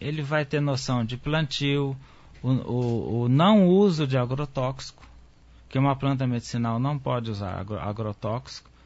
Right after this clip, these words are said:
que se ela é um medicamento, como que uma pessoa vai usar um medicamento com agrotóxico? Se a pessoa já tá debilitada, então ela tem que ter um medicamento livre de agrotóxico. Então ele vai ter aquela noção de plantio,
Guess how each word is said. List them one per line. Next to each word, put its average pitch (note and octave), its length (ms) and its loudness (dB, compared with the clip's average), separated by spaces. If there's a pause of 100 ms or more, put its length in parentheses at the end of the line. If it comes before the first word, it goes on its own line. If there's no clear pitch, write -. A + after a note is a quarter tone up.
(240)
que C3+ 80 -2
se B2+ 180 -2
ela F3 180 4
é - 20 4
um D3+ 60 2
medicamento, C3 920 -2
como F#3+ 240 -2
que - 80 -8
uma D#3+ 160 0
pessoa C3+ 420 -2
vai B2+ 160 -2
usar A#2+ 200 -2
um A#2+ 40 0
medicamento A#2 800 -4 (340)
com C3 100 0
agrotóxico? G#2+ 640 -6
Se - 100 -12
a B2+ 60 -6
pessoa C#3+ 300 -4
já D#3+ 140 -2
tá C#3+ 140 -4
debilitada, C3 960 -4
então A#2 280 -8
ela C3 160 -4
tem C3+ 200 -6
que C3+ 100 -10
ter C#3 100 -6
um C#3+ 60 -4
medicamento C#3+ 680 -4 (360)
livre E3 320 0
de E3+ 100 -2
agrotóxico. D#3+ 640 -2 (300)
Então F#3 120 0
ele G3+ 120 4
vai F#3 160 2
ter F3 140 -2
aquela C#3+ 280 0
noção B2+ 460 0
de A#2+ 80 -6
plantio, D3 720 0